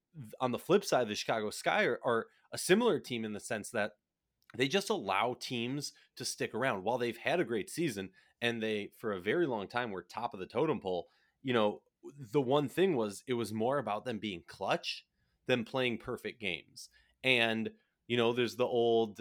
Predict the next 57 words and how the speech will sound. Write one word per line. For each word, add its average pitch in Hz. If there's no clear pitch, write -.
uh, 104
cliche 104
of, 92
you 95
know, 85
"Great 101
teams 98
find 95
ways 92
to 92
win." 87
Doesn't 95
matter 87
how, 85
you 104
just -
find 87
a 90
way 90
to 90
win. 92
But 143
there 170
is 180
something 165
to 151
be 156
said 170
of, 104
like, 98
you 110
don't 143
want 135
every 110
game 87
to 120
come 113
down 92
to 107
the 98
last 87
possession. 90
You 101
don't 139
wanna 123
have 110
to 107
win, 101
you 113
know, 90
ten 120
of 101
your 104
X -
amount 104
of 95
games 107